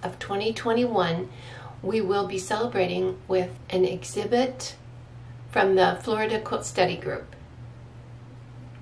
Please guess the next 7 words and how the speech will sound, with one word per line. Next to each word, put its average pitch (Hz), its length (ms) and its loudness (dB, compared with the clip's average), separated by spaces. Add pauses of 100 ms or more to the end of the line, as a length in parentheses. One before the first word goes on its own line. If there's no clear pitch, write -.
(260)
The 294 80 2
members 233 480 6
of 294 120 4
this 311 220 0
group - 440 6
were 185 120 4
challenged 190 800 2